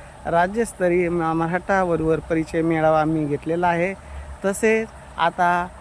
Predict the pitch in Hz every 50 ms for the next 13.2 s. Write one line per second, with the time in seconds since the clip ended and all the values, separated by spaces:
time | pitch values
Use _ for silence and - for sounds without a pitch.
0 | - - - - - 196 - - 247 254 254 - - 196 175 160 - 170 160 156
1 | - 165 160 165 165 151 - - 180 180 196 202 202 196 190 185 202 202 208 208
2 | - - - - - - - - - - 202 190 214 226 202 180 185 180 170 165
3 | 165 165 165 160 165 160 160 170 170 185 - - - - - - 165 165 180 196
4 | 196 190 175 165 175 175 170 170 175 - - 190 175 175 - - 247 247 226 -
5 | - 190 170 160 - - 170 165 160 165 160 - - - 196 196 202 202 202 214
6 | 220 233 247 233 - - - - - 185 180 175 165 - 185 180 175 180 180 -
7 | - - - - - - 170 165 170 175 160 156 156 160 160 156 160 160 160 139
8 | 123 120 - - - - - - - - - 147 156 143 - - - 202 208 226
9 | 233 226 - - 220 220 220 220 214 214 - - - - - - - - - 190
10 | 190 185 180 - - 240 226 220 202 185 180 170 180 175 180 175 180 180 180 180
11 | 190 202 208 202 - 180 165 151 - 165 160 160 160 160 156 156 151 147 - -
12 | 170 160 156 151 147 127 143 147 - - 170 165 - - 214 202 214 202 185 180
13 | 175 180 190